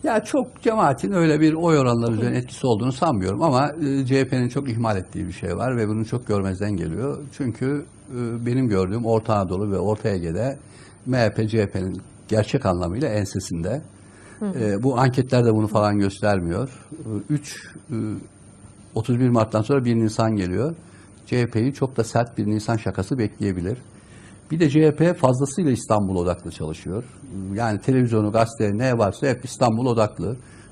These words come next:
Speaker 1: E, koskoca Ege var, koskoca Anadolu var, koskoca Akdeniz var. Oralarda adaylar yok mu? <laughs> Oralarda insanlar kendini tanıtmayacak mı? Niye oraya odaklandı yani? Sanki Türkiye, bu hava durumları da eskiden öyleydi. Sadece İstanbul'un büyük gazeteler,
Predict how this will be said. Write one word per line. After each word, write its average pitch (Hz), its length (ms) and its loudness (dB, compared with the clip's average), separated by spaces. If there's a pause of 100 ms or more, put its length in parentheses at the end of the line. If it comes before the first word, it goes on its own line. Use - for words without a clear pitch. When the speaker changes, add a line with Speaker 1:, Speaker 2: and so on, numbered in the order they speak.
Speaker 1:
E, 90 160 -4
koskoca 139 520 2
Ege 123 200 2
var, 120 220 0
koskoca 117 460 -2
Anadolu 107 380 2
var, 123 220 0
koskoca 101 400 -2
Akdeniz 107 440 -2
var. 120 220 0 (340)
Oralarda 110 460 2
adaylar 101 400 0
yok 101 300 -4
mu? 120 140 -2
<laughs> - 60 -14
Oralarda 107 360 4
insanlar 98 460 2
kendini 101 360 0
tanıtmayacak 110 640 -2
mı? 123 180 0 (420)
Niye 151 180 10
oraya 123 320 6
odaklandı 85 580 -2
yani? 82 300 -4
Sanki 131 420 2
Türkiye, 113 480 0 (640)
bu 160 160 6
hava 165 200 10
durumları 156 360 8
da 151 60 6
eskiden 135 340 2
öyleydi. 127 360 2
Sadece 107 320 2
İstanbul'un 101 600 0
büyük 113 200 -2
gazeteler, 92 420 -2